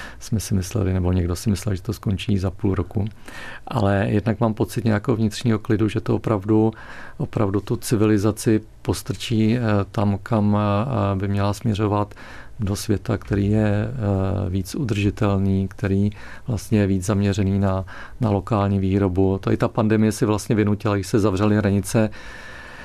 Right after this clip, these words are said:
to uvědomí, tak a teď jsme tady vlastně uzavření a musíme si pomoct sami, tak, eh, že vlastně pomáhá,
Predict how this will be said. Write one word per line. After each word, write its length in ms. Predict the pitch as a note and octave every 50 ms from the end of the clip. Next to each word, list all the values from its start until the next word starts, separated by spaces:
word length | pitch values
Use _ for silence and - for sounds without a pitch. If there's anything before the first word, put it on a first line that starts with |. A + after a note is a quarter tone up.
| - - -
to 100 | - B2
uvědomí, 400 | G#2+ G#2+ A2 G#2 G#2 G#2+ A2 A2
tak 220 | G#2 A#2+ - - A#2
a 60 | G#2
teď 160 | - A2+ - - - - - - - - - -
jsme 240 | - - - A2+ G2+
tady 220 | - A#2 G#2 A2
vlastně 240 | G#2+ G#2+ G2+ - C3+
uzavření 440 | A2 G#2 - G#2 F2 G#2+ G2+ G#2+ A2
a 20 |
musíme 340 | G#2 G2+ - - A2+ G2+ G#2
si 160 | G#2+ - B2
pomoct 280 | - - A2 G#2+ A#2 -
sami, 440 | - - B2+ G2+ G2 F#2 F#2 G#2+ A2+ - - - - - - - - - - - - - -
tak, 320 | - A#2 G2+ - - - B2
eh, 60 | G#2+ G#2 G#2 G2+ G2+ A2 - - D3 A#2+ A2
že 120 | G2+ A2+
vlastně 440 | G2 A2 G#2+ G#2 - - B2+ A#2 G#2+ - - - - - - - -
pomáhá, 800 | - B2 G#2+ A2+ G#2+ G#2+ G#2+ G#2+ A2+ A2 G#2 G#2 G#2 G#2 A2+ C3